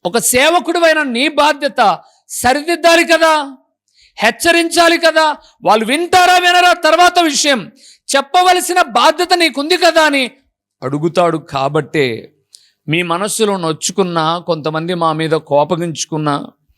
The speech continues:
కొంతమంది మా మీద తిరుగుబాటు చేసినా, నొచ్చుకొని అసహించుకుని, "ఇదేం సంఘములే, ఎప్పుడు గద్దిస్తాడు, హెచ్చరిస్తాడు" అని అన్నా, ఆ నోటు మడత పట్టినది,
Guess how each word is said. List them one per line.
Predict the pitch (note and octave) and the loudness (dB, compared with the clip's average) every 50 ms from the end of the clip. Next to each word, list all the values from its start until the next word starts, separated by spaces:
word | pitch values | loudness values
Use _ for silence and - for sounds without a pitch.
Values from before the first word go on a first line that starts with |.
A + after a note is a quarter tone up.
| _ _ - - - - _ _ _ | _ _ -20 -20 -20 -20 _ _ _
కొంతమంది | A3+ B3+ B3+ A#3 C#4+ D4 D4 D4+ D#4+ | -4 -4 -2 -2 -2 -2 -2 -2 -2
మా | D4+ D4+ D4 | -2 -2 -2
మీద | C#4 C#4 D4 D4 D4 | -2 -4 -4 -4 -4
తిరుగుబాటు | C#4 C#4+ - A#3+ B3 B3 C#4 C#4 D4 D4+ D4+ C#4+ D4+ C#4+ | -6 -6 -6 -8 -6 -6 -4 -2 -2 -2 -2 -4 -6 -6
చేసినా, | C4 C4 B3+ - C4 C4 B3+ B3+ C4+ D#4+ - B3+ _ _ _ _ _ _ _ _ _ _ _ _ _ E3+ | -6 -6 -6 -8 -10 -12 -12 -12 -14 -14 -18 _ _ _ _ _ _ _ _ _ _ _ _ _ _ -6
నొచ్చుకొని | F#3 A3+ C4 C4+ C4 - E4 D#4+ A#3+ E4 E4 E4 | -2 0 0 0 0 -2 -4 0 2 2 4 4
అసహించుకుని, | D#4 C#4+ C4+ A#3+ - - D#4+ E4 E4 D#4 - - - D#4 D#4 C#4+ | 4 4 2 2 0 -2 -4 -4 -4 -4 -6 -6 -6 -4 -4 -4
"ఇదేం | A#3+ F3+ F#3+ C4+ D#4 E4+ E4 | -2 0 2 2 2 2 0
సంఘములే, | C4+ - D#4+ D#4+ D#4+ E4 D#4+ E4 D#4+ D#4+ D#4 D4+ C#4+ - - - _ _ _ _ - | 0 -2 -2 0 0 2 2 4 4 4 4 4 2 0 -6 -14 _ _ _ _ -2
ఎప్పుడు | F3+ A#3 A3 - D#4+ E4 E4+ | -2 -2 0 0 0 0 0
గద్దిస్తాడు, | C4+ G3+ B3 A#3 F#3+ G3 D#4+ E4+ E4 E4+ E4+ F4 E4 D#4+ E4 | 2 2 0 0 2 0 0 0 0 0 0 2 2 2 2
హెచ్చరిస్తాడు" | D#4+ B3+ B3 A3+ - D#4+ E4 F4 E4+ E4 E4+ - E4+ E4 D#4+ D#4+ D4 - - | 0 0 -2 -2 0 0 0 0 0 -2 0 2 2 4 4 4 2 0 0
అని | A#3+ A#3+ A3 | -2 0 2
అన్నా, | G#3 A#3+ C#4 E4+ F#4 F#4 E4+ D4 A#3 G3 E3 D#3+ E3 D#3+ - - - _ _ _ _ _ _ _ _ _ _ _ _ _ _ _ _ _ - | 2 0 0 0 2 4 4 4 4 4 2 0 -2 -6 -10 -14 -20 _ _ _ _ _ _ _ _ _ _ _ _ _ _ _ _ _ 0
ఆ | D#3 E3 | 0 0
నోటు | E3 E3+ F3+ G#3+ B3 C4 - C4+ | 0 -2 -2 -2 -2 -2 -2 -4
మడత | A3+ G3+ F#3 F3+ F#3+ G3 G3+ - | -6 -2 0 0 0 0 0 -2
పట్టినది, | C#4 G#3+ G#3 A#3 G#3 - A#3 A3 A3 G#3+ F#3 F#3+ E3 - | -4 -2 -2 -4 -4 -4 -4 -4 -2 0 0 0 0 -2